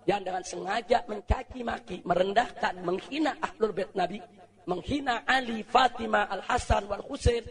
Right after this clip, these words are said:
maupun a'immah daripada keluarga mereka, rubuhkan itu mimbar, saudara. Nah, begitu juga saya sudah amanatkan,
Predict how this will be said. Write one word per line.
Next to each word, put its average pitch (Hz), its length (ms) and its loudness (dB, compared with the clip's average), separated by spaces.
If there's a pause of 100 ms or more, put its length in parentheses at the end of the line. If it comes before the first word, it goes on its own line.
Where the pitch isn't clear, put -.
(340)
maupun 240 460 2
a'immah 294 880 0
daripada 226 400 2
keluarga 202 400 -2
mereka, 262 400 2 (420)
rubuhkan 220 880 0
itu 170 220 4
mimbar, 151 400 4
saudara. 151 340 -8 (2500)
Nah, 156 80 -12
begitu 202 320 -4
juga 220 240 4
saya - 160 0
sudah 233 240 0
amanatkan, 233 560 0